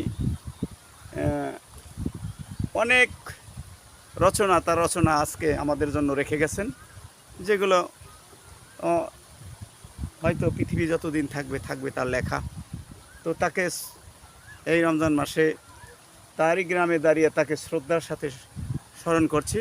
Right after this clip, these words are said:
পল্লী কবি জসিমউদ্দিন, যিনি উনিশশো চার খ্রিস্টাব্দে এই তামলখানা গ্রামে যার জন্ম হয়েছিল। তো যাই হোক, আমরা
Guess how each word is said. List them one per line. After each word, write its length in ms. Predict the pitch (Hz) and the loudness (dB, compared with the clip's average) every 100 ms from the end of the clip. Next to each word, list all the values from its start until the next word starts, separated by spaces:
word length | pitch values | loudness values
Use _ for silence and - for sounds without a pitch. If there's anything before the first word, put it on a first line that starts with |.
| - | -2
পল্লী 240 | 190 160 147 | -4 -4 -4
কবি 120 | 139 | -4
জসিমউদ্দিন, 580 | 135 131 147 151 165 247 - - - - - - - - - 143 | -4 -6 -4 -4 -4 -6 -8 -18 -20 -20 -20 -20 -20 -18 -14 -6
যিনি 240 | 175 175 160 147 - - - | -2 2 2 2 -6 -14 -6
উনিশশো 380 | 190 208 - 190 | -4 -4 -4 -4
চার 220 | 202 196 - | 2 2 0
খ্রিস্টাব্দে 540 | 185 - 185 147 147 143 - - - - - - - - - | -6 -4 -4 4 4 4 -2 -14 -14 -18 -16 -12 -10 -10 -8
এই 280 | - 170 170 160 143 143 - | -2 2 4 2 0 -6 -6
তামলখানা 460 | 190 190 151 156 165 | -4 -4 -2 0 2
গ্রামে 300 | 160 151 143 | 2 4 2
যার 220 | 135 143 | 2 2
জন্ম 220 | 139 156 139 | 4 4 4
হয়েছিল। 380 | 143 147 190 220 262 - - - - - - - - - - - - | 0 -2 -4 -6 -8 -14 -20 -20 -20 -16 -16 -16 -16 -14 -14 -14 -2
তো 80 | 156 139 - - - 127 | 0 0 -4 -16 -18 -6
যাই 160 | 160 190 | -4 -2
হোক, 100 | 214 - - - - - - - - - - - - - - | -2 -6 -20 -20 -20 -20 -20 -20 -20 -20 -20 -20 -20 -20 -8
আমরা 340 | 156 165 160 | -2 2 4